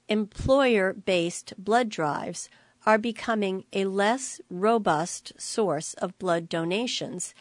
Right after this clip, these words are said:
as more Americans work from home. And fewer high schools and colleges are holding blood drives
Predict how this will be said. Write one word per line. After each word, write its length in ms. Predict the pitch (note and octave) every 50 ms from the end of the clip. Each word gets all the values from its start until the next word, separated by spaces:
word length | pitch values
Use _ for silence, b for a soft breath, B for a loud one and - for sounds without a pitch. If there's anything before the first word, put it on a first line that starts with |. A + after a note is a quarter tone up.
| b b b b -
as 180 | C#4 C4+ -
more 260 | - C#4+ C#4+ C#4 C4+ C4
Americans 760 | B3 B3 A#3+ A#3+ A#3 A3+ G#3+ - - D#3 D3+ D#3+ - - - _
work 400 | - G#3 F#3+ F#3 D#3 D#3 - - _ _
from 320 | _ - - G3 F#3 F#3 F3+
home. 460 | E3 G3 F#3+ F3 D3 - - F3+ F3+ _ _ _ _ _ _ B B B B B B B B B B B B B -
And 200 | - F#3 F#3 F3
fewer 420 | - - - B3+ D#4 D#4+ G3+ F3 E3
high 180 | F3 G#3 G#3+
schools 600 | A3 - - - - D#3+ C#3+ - - F3+ - - - -
and 160 | G3 F#3+ F#3+
colleges 760 | - - B3 C#4+ D4 G#3+ E3+ D3+ - D3 - - - - - b b b b b b
are 120 | - C4+ B3+
holding 500 | - - G3+ F3+ F3 F#3+ F#3+ F#3+ F#3+ F#3+
blood 320 | G3 - F#3 F#3 F#3 F3
drives 560 | - - D#3+ D3 C#3+ C#3+ E3+ F3 - - -